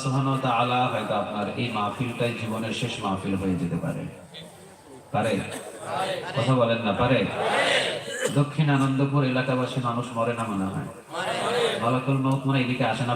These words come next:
ভয়ে? না, না, ফেনীবাসীর মানুষ না? হ্যাঁ? আসে, আসে? মাহফিলটা হয়ে যেতে পারে আমাদের জিন্দগির শেষ মাহফিল। অতএব আমি সবাইকে বলছি, এক ঘন্টার জন্য আমরা এই মাহফিলে বসার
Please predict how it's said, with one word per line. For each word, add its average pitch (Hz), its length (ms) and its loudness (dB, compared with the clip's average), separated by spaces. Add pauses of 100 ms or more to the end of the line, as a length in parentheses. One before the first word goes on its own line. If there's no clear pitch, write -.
ভয়ে? 107 280 4 (760)
না, 120 140 0
না, 113 160 0
ফেনীবাসীর 139 580 2
মানুষ 135 180 2 (100)
না? 131 80 2 (1200)
হ্যাঁ? 147 160 2 (1120)
আসে, 143 200 4 (100)
আসে? 156 220 6 (1700)
মাহফিলটা 147 440 4
হয়ে 151 200 6
যেতে 147 240 2
পারে 147 220 4
আমাদের 139 380 2
জিন্দগির 131 520 4
শেষ 110 220 -6
মাহফিল। 92 320 -2 (480)
অতএব 139 240 4
আমি 143 240 4
সবাইকে 147 380 4
বলছি, 110 720 -2 (500)
এক 151 340 4
ঘন্টার 151 500 4
জন্য 131 520 2 (480)
আমরা 131 280 4
এই 120 80 4
মাহফিলে 120 480 2
বসার 113 280 2